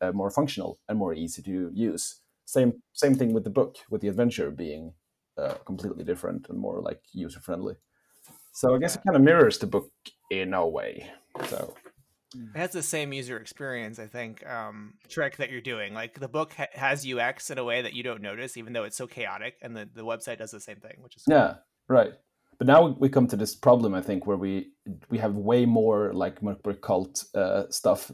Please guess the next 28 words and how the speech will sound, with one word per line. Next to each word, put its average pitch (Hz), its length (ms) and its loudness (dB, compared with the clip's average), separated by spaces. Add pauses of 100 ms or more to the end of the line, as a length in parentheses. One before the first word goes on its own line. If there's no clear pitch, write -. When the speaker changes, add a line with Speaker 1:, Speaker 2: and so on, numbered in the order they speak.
(100)
Speaker 1:
than 107 120 0
we 107 120 0
<laughs> 90 60 0
anticipated. 120 640 6
So 117 120 4
it's 113 100 2
just 139 140 2
gonna 113 120 6
be 104 140 2
a - 140 -4
huge 123 300 8
Speaker 2:
<laughs> 113 100 6
Speaker 1:
list. - 340 -2 (140)
So 143 100 6
I'll 143 220 12
see 143 220 6
if, 117 440 2
if 110 100 -6
I'll 110 80 4
have 101 100 2
to 107 60 -2
do 104 120 -2
something 98 280 -6
else. 95 340 -6
But 92 200 -6 (1200)
that 76 320 4
is, - 280 -4
yeah, 101 260 0